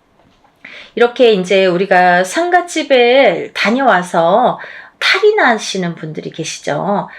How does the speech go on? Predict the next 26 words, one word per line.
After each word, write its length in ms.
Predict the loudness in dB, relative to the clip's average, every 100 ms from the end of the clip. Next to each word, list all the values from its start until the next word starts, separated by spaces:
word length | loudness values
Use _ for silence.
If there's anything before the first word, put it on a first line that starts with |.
| -18
탈이 280 | -4 0 2
나시는 400 | 0 -2 -4 -4
분들이 300 | -6 -8 -10
있는데 320 | -8 -6 -6 -8 -18 -12
우리가 280 | -4 0 0
다 240 | -2 -4 0
같이 340 | 0 0 -6
갔다 360 | -6 -2 0 2
와도 640 | 2 0 0 0 -2 -4 -12 -10
누구는 540 | -6 -2 0 0 -2
괜찮고 840 | -2 -2 0 -2 -4 -6 -4 -4 -4
누구는 420 | -6 -4 -2 -2
또 160 | -6 -8
탈이 300 | -4 -4 -2
나고 500 | -4 -6 -6 -6 -6
그렇죠. 760 | -8 -8 -8 -10 -4 -2 -4 -6 -16 -12
그렇게 440 | -2 -2 0 -4 -4
잘 440 | -4 -4 -4 -6
타시는 560 | -8 -8 -4 -2 -2 -2
분들이 600 | -2 -4 -6 -8 -10 -10 -4
있으시다 560 | -4 -4 -8 -4 -4
이거죠. 760 | -4 -6 -8 -6 -6 -6 -8 -8
그런 440 | -4 0 0 -2 -4
부정이 560 | -4 0 0 0 -6
잘 400 | -6 -4 -4 -4
붙어오거나, 840 | -10 -10 -2 0 0 -6 -6 -8